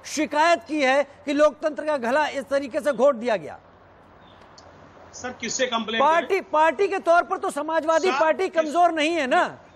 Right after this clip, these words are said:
Speaker 1: पार्टी के
Speaker 2: देखिए
Speaker 1: तौर पर
Speaker 2: सर,
Speaker 1: तो मजबूत है ना।
Speaker 2: सर, हमारे लोगों ने complaint चुनाव आयोग से किया, चुनाव आयोग बागपत, बागपत में मूक दर्शक बना रहा। अरे साहब, मैं क्या कहूं, किससे नहीं शिकायत किया,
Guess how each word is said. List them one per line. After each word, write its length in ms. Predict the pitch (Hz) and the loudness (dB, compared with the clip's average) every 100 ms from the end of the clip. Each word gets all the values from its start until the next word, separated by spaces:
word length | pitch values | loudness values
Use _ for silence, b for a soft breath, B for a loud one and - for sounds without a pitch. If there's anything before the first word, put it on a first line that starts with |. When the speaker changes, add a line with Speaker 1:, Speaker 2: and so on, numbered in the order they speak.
| - | -2
Speaker 1:
पार्टी 320 | 277 294 302 | 2 2 2
के 60 | 349 | -2
Speaker 2:
देखिए 120 | 330 | 2
Speaker 1:
तौर 140 | 320 330 | 4 4
पर 160 | 370 | 2
Speaker 2:
सर, 60 | 339 | -2
Speaker 1:
तो 100 | 359 | -2
मजबूत 520 | 294 226 285 403 - | -2 -2 2 2 2
है 100 | 240 | -2
ना। 260 | 302 330 139 - - - - - - - - - - - | 0 -2 -4 -16 -20 -20 -20 -20 -20 -20 -20 -20 -20 -16
Speaker 2:
सर, 380 | - 214 247 - - - | -4 -2 -2 -8 -20 -10
हमारे 300 | 170 202 226 | -4 -2 -2
लोगों 400 | 220 196 214 240 | -2 -2 -2 -4
ने 100 | 233 | -6
complaint 500 | 214 190 170 208 233 | -6 -8 -8 -6 -4
चुनाव 320 | - 202 202 185 | -4 -2 0 0
आयोग 260 | 180 185 | -2 -4
से 140 | - 175 | -8 -12
किया, 280 | 156 151 - - - - - | -12 -16 -16 -20 -20 -20 -14
चुनाव 480 | - 240 262 311 277 | -6 -2 2 2 0
आयोग 320 | 254 262 311 | -4 -4 -10
बागपत, 420 | 208 214 220 302 - 196 | -6 -6 -6 -16 -16 -10
बागपत 460 | 196 233 - 311 311 | -6 -6 -8 -14 -10
में 260 | 247 226 220 | -8 -8 -6
मूक 140 | 311 | -8
दर्शक 420 | 208 262 247 359 349 | -4 -6 -4 -4 -2
बना 180 | 330 | -2
रहा। 300 | 320 240 208 - - - - | -2 -4 -8 -12 -20 -20 -20
अरे 160 | - - | -16 -14
साहब, 280 | - 277 269 | -10 -10 -8
मैं 120 | 254 | -8
क्या 180 | 220 226 | -4 -4
कहूं, 200 | 214 226 | -6 -12
किससे 420 | 285 226 - 240 | -10 -12 -6 -2
नहीं 160 | 208 208 | -2 -2
शिकायत 400 | 185 180 175 - | -4 -4 -6 -6
किया, 160 | 165 | -8